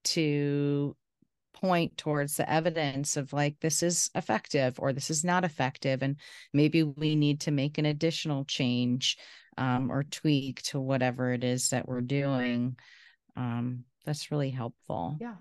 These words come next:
Speaker 2: And depending on the situation, that
Speaker 1: Yeah.
Speaker 2: could be as long as one year, but, you know, you gotta be seeing some progress.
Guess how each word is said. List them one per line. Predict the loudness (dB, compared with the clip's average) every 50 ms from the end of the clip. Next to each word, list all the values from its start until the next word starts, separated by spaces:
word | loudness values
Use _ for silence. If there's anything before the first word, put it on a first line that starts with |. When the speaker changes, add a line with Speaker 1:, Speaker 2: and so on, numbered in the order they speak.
| _
Speaker 2:
And | 2 2
depending | 4 6 4 4 4 2
on | -2
the | -2 -2
situation, | -2 -2 -2 -2 0 0 2
that | 0 0
Speaker 1:
Yeah. | 0
Speaker 2:
could | 0 0
be | 2 2
as | 0 0 -2
long | -2 0 2
as | 0 2
one | 0 0 0 0 0
year, | 0 0 0 0 0 0
but, | 6 6 6 6 6
you | 4 2
know, | 2 2
you | 0 0 2
gotta | 2 4 4 4 4 2
be | 2 0 0 0 -2 -4 -6 -10
seeing | -8 -6 -2 -2 0 0
some | 0 0 0 2
progress. | 4 2 2 2 -2 -8 -10 -12 -14